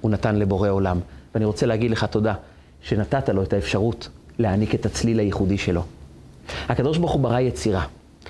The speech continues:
הוא ברא שירה אחת גדולה, סימפוניה מיוחדת, שבה אם כל אחד מאיתנו יודע מה הצליל הייחודי שלו, הוא יכול לגרום לשירה הגדולה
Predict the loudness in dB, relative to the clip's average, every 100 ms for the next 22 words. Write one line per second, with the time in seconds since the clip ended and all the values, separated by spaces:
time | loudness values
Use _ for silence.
0 | -10 -2 0 2 0 0 0 0 2 0
1 | 0 0 0 0 0 0 0 -2 -2 -2
2 | 0 2 2 2 0 0 0 -2 -4 -14
3 | -20 -20 -20 -20 -20 -20 -20 -14 -4 0
4 | 2 2 2 0 0 0 0 0 0 2
5 | 2 2 2 2 0 -2 0 2 2 0
6 | 0 2 2 0 -2 -14 -20 -2 0 2
7 | 2 2 2 2 0 0 -2 0 2 0
8 | 2 2 2